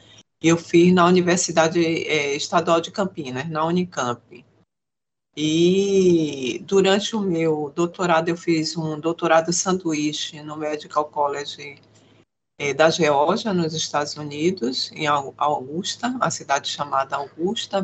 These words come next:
perto de Atlanta. E depois eu fiz um pós-doutorado na Universidade da Filadélfia,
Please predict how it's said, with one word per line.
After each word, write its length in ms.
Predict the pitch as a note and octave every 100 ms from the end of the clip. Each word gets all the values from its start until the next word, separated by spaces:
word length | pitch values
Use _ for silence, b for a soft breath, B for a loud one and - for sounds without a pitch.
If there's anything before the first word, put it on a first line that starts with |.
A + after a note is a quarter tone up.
| -
perto 280 | - C#3+ C#3
de 120 | -
Atlanta. 720 | D3 - D3 E3+ G3 - C3+ _ _ - B B B _ _ _ -
E 1300 | E3 F3 F#3 G3+ A3+ G#3+ G#3+ F#3+ E3 - - - -
depois 440 | D3+ F#3+ - F3+ G3+
eu 100 | G3+
fiz 280 | G3 F3+
um 120 | F#3 F3+
pós-doutorado 720 | E3+ F3 F3 F3 F3+ D3+ F3
na 260 | E3+ E3+
Universidade 960 | F3 F3 E3+ E3+ - D#3 C#3+ D3+ D3+ D#3+
da 160 | D#3+
Filadélfia, 920 | D#3+ F3 E3 D#3 C#3 C#3+ - - F3+